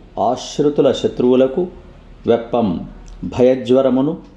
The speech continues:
కొడుక్కుం కలిగించెడి, విమలా పరిశుద్ధమైన వాడా, తుయిలెళాయ్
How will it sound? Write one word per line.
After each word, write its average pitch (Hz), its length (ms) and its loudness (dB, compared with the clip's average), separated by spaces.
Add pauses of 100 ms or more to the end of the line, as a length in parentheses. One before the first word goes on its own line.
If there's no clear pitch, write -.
(380)
కొడుక్కుం 135 720 0
కలిగించెడి, 117 720 0 (560)
విమలా 110 580 0 (520)
పరిశుద్ధమైన 107 680 -2
వాడా, 98 500 0 (640)
తుయిలెళాయ్ 110 760 2